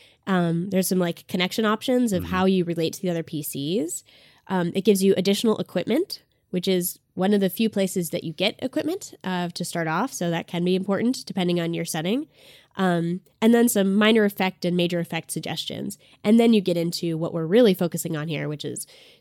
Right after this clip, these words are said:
Speaker 1: tier one, what new skills, abilities, stuff do you get? Tier
Speaker 2: Mm-hmm.
Speaker 1: two, uh, and, and going forward. So if I'm gonna go through the work of creating ten new foci, I'm gonna,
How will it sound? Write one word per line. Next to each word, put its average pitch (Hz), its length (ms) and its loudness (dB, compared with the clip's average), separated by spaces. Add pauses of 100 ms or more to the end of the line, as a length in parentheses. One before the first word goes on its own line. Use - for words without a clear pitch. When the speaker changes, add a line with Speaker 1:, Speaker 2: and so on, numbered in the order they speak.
(100)
Speaker 1:
tier 214 240 6
one, 170 460 0 (100)
what 180 360 0 (500)
new 196 240 6
skills, 180 580 2
abilities, 165 840 -2 (200)
stuff - 540 -6
do 165 120 -8
you 156 120 -2
get? 143 420 -6
Tier 170 160 -4
Speaker 2:
Mm-hmm. 160 60 -6
Speaker 1:
two, 147 520 -6
uh, 147 340 -10 (140)
and, 175 160 -4
and 165 160 -8
going 151 200 -8
forward. 147 340 -12
So 165 360 -6 (360)
if 202 80 -4
I'm 294 80 2
gonna 285 140 4
go 214 160 4
through 196 140 0
the 175 80 -2
work 175 200 -2
of 170 120 -4
creating 170 280 -4
ten 170 240 -4
new 160 140 -2
foci, 196 500 -4 (460)
I'm 247 80 2
gonna, 196 220 4